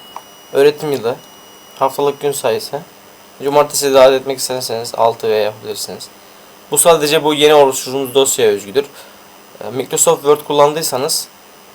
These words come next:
farklı bir dosya oluşturduğumuz zaman o dosyada farklı ayarlar yapabilirsiniz. Seçmeli dersler veya hafta sonu kurslar gibi ayrı özellikler ekleyebilirsiniz. Günlük ders saat sayısı, yedi seçiyorum.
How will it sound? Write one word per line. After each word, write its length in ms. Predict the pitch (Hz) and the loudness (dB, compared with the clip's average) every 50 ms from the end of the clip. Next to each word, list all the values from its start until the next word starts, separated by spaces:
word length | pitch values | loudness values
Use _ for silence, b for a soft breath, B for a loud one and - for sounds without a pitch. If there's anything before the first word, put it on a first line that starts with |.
| - - - - | -20 -20 -8 0
farklı 320 | - 127 127 - - 160 143 | 0 0 0 0 -8 -6 -2
bir 240 | 156 156 - - - - - - - - - - - - - - - - - 139 | 0 0 0 0 -4 -16 -20 -20 -20 -20 -20 -20 -20 -20 -20 -20 -20 -20 -2 4
dosya 400 | 135 147 151 147 - - 147 - | 4 4 4 4 2 2 2 2
oluşturduğumuz 540 | 127 131 135 131 - - 147 156 165 156 131 | 4 2 2 2 2 0 0 0 0 2 2
zaman 300 | 127 127 139 156 151 - | 2 4 2 2 2 2
o 80 | 143 | 4
dosyada 280 | 147 147 139 143 143 147 | 4 4 2 2 0 2
farklı 340 | 147 143 131 127 - - 139 | 4 4 4 4 6 4 6
ayarlar 200 | 131 123 123 123 | 6 6 6 4
yapabilirsiniz. 600 | 120 120 117 117 120 123 120 - - 107 127 147 | 4 2 0 -2 -2 -2 -2 -2 -4 -4 -4 -6
Seçmeli 460 | - - 117 113 - - 123 113 110 | -4 -4 -4 -4 -4 -2 -2 -2 2
dersler 320 | 113 107 101 - - 95 98 | 2 2 2 2 -2 -2 -2
veya 140 | 101 101 107 | -2 -4 -4
hafta 180 | 107 - 107 | -8 -12 -12
sonu 200 | - - 110 107 | -8 -8 -8 -8
kurslar 280 | - 101 - - 110 107 | -8 -10 -4 -4 -4 -4
gibi 260 | 98 98 104 113 - B B B B B B B B B | -4 -6 -8 -8 -8 B B B B B B B B B
ayrı 240 | 110 110 113 110 - | 2 2 2 4 2
özellikler 460 | 107 113 113 117 - - 104 110 104 - - | -2 0 0 -2 -2 0 -2 -4 -4 -4 -6
ekleyebilirsiniz. 880 | - 110 101 - - 110 107 107 110 104 - - - 110 123 - - - - - - - - - - - - | -8 -8 -6 -4 -2 -2 -2 -2 -4 -6 -6 -6 -8 -8 -8 -8 -10 -12 -18 -20 -20 -20 -20 -20 -20 -12 -6
Günlük 260 | 139 151 160 151 143 | -4 -2 -2 0 4
ders 160 | 165 151 143 | 4 4 4
saat 240 | - - 143 143 139 | 6 6 6 6 4
sayısı, 380 | - - 113 101 - - 127 127 - - - - - - - - - - - - - - - - | 2 0 0 0 0 -4 -6 -8 -10 -16 -20 -20 -20 -20 -20 -20 -20 -20 -20 -20 -20 -20 -18 -12
yedi 180 | 117 117 117 120 | -12 -12 -12 -10
seçiyorum. 460 | 123 110 98 - - 95 95 107 | -12 -12 -10 -8 -6 -4 -4 -4